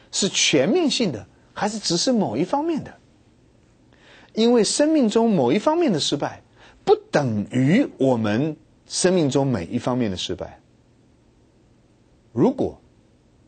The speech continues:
我们这个人今天所面临的失败是全面性的失败，那表示我们生命的品格有问题。我们要去研究，我们要去了解，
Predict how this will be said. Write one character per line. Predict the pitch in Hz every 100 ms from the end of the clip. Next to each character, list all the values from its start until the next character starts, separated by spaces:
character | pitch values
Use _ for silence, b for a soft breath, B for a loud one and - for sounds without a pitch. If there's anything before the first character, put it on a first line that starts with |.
| _ _
我 | 104 139
们 | 160
这 | 196
个 | 208
人 | 123 131
今 | 208
天 | 214 226
所 | 131
面 | 123 202
临 | 143
的 | 151
失 | 143 165
败 | 151
是 | -
全 | 135 - 147
面 | 349 285
性 | 220
的 | 156
失 | 123 135
败， | 123 - _ b b b b -
那 | 262
表 | 262 175 247
示 | -
我 | 254 156
们 | 135 151
生 | - 285 320
命 | 240
的 |
品 | - - 139 117
格 | 127 202
有 | 196
问 | 120 120
题。 | - 71 - b b b b b b b
我 | - 127
们 | 156
要 | 185
去 | - 156 -
研 | 110 98 135
究， | 180 - - b b b
我 | 135
们 | 175
要 | 165
去 | 180
了 | 143 123 165
解， | 151 90